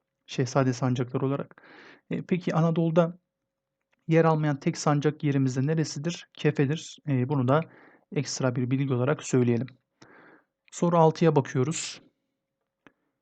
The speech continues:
Osmanlı Devleti'nde Saliyaneli eyaletlerde vergisi açık artırma usulü ile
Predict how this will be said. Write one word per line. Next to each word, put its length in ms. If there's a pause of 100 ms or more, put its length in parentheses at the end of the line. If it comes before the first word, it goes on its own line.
(240)
Osmanlı 420
Devleti'nde 440
Saliyaneli 720
eyaletlerde 840
vergisi 640
açık 380
artırma 420
usulü 540
ile 300